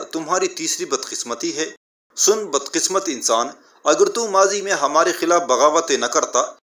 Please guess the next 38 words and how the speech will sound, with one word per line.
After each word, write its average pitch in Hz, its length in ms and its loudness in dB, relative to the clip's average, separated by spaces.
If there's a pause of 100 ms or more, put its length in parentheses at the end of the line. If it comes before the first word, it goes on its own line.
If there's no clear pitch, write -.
(220)
और 156 180 4
चुपचाप 214 560 2
दयावंती 156 440 2
को 156 180 -4
अली 143 220 2
खान 160 320 0
के 151 60 -6
हवाले 123 400 2
कर 127 180 0
देता 101 320 0 (580)
तो 180 80 4
तेरे 208 340 8
और 165 220 2
हमारे 175 340 2
ताल्लुकात 156 520 4
दोस्ताना 143 500 2
रहते। 110 420 -4 (300)
बहरहाल 165 600 4 (260)
जो 220 160 0
कुछ 196 280 0
हुआ 339 200 6 (200)
सो - 280 0
हुआ। - 260 0 (640)
अपने 180 300 2
चंद 175 280 0
गुनाहों 143 340 0
से 151 160 0
पर्दा 143 400 2
उठता 165 320 2
हुआ 107 240 2
देख, 127 340 0 (380)
जो 208 180 4
जवान 220 340 6
आंदोबाई 165 560 2
और 139 200 2
दयावंती 143 520 2
के 120 160 -4
साथ 151 280 2